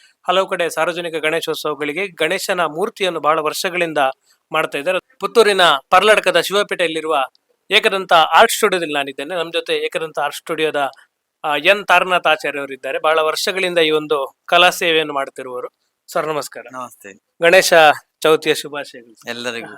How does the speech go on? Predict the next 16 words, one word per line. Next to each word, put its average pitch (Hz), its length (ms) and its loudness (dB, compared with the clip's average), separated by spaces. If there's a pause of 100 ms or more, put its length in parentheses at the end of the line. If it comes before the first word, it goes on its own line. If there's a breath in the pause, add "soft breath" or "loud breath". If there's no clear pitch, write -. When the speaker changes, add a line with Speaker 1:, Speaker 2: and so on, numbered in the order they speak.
(140)
Speaker 2:
ಜಗತ್ತಿನ 107 360 -14
ಎಲ್ಲರಿಗೂ 104 400 -14
ಶುಭಾಶಯ. 107 480 -6
Speaker 1:
ಹೌದು. - 540 -20 (380)
ಈಗ 190 140 0
ನಾವು 180 480 6
ನಿಮ್ಮ 180 200 -2 (360)
ಆರ್ಟ್ 185 160 4
ಸ್ಟುಡಿಯೋದ 180 440 2 (260)
ಮೇಲ್ಛಾವಣಿಯಲ್ಲಿ 160 640 0
ಇದ್ದೇವೆ. 135 360 -6
ಕೆಳಗಡೆ 170 600 2 (180)
ನೋಡಿದ್ದೇವೆ 165 420 0
ನಾವು 135 260 -2
already, 147 360 -4 (320 soft breath)
ತುಂಬಾ 170 320 2